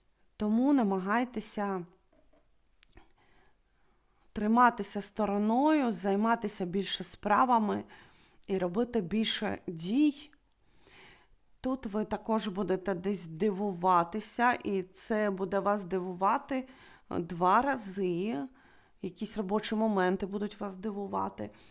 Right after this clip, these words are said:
Одне здивування — це буде прапор перемоги. Ви не очікували,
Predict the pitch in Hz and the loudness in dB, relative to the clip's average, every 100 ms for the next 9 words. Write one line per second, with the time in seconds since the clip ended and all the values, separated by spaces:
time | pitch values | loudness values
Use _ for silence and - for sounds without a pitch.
0 | - - - - - 185 190 175 180 202 | -20 -20 -20 -8 -6 -2 -2 -2 -2 0
1 | 208 185 185 170 185 190 185 175 180 180 | 2 0 0 -4 -4 0 0 2 0 -2
2 | 185 180 175 175 190 175 170 165 190 214 | -4 -2 -2 0 0 0 -2 -6 -4 0
3 | 226 214 190 190 208 240 254 - - - | 2 4 4 4 0 -4 -8 -16 -20 -10
4 | 190 220 214 214 240 247 - 220 233 214 | -2 0 2 2 0 0 -2 -2 -2 0
5 | 220 220 240 | 0 0 -2